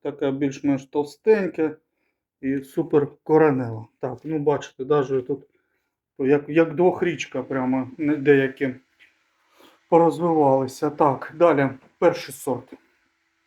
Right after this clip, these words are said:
Теж каталонський. Перший сорт, бачите, може бути класна коренева, і просто він,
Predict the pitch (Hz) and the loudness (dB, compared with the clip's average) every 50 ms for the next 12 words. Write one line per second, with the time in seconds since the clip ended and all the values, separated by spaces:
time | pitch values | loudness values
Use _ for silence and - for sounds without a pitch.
0 | _ _ _ _ _ _ _ _ _ - 147 135 - - - 143 139 139 151 139 | _ _ _ _ _ _ _ _ _ 0 0 0 0 0 -2 0 2 4 4 6
1 | 135 131 123 131 - - - 131 135 - 185 175 - - 165 151 - - 165 147 | 6 4 2 0 -4 -8 -10 -6 -2 -2 -2 -2 -2 -4 -8 -8 -4 0 2 2
2 | 139 139 - - _ _ _ _ _ _ _ _ - 165 175 170 151 135 135 143 | 2 0 -6 -20 _ _ _ _ _ _ _ _ 0 0 2 2 -2 -6 -2 0
3 | 135 147 143 139 151 151 151 147 139 143 135 - - 165 165 151 139 147 - - | 2 2 2 2 0 -2 -2 -4 -4 -6 -2 2 4 6 6 6 4 2 -2 -6
4 | 143 139 - 160 151 156 156 170 185 196 190 202 208 208 202 _ _ _ _ _ | -6 -4 -4 -4 -2 -2 -2 -4 -4 -4 -4 -4 -6 -6 -8 _ _ _ _ _
5 | _ _ _ _ _ _ _ - 175 196 226 226 202 - _ - 170 185 190 - | _ _ _ _ _ _ _ -12 -6 -4 -4 -4 -4 -8 _ 0 2 2 2 0
6 | - - 175 156 139 156 170 170 165 | 0 2 2 2 4 2 0 -2 -4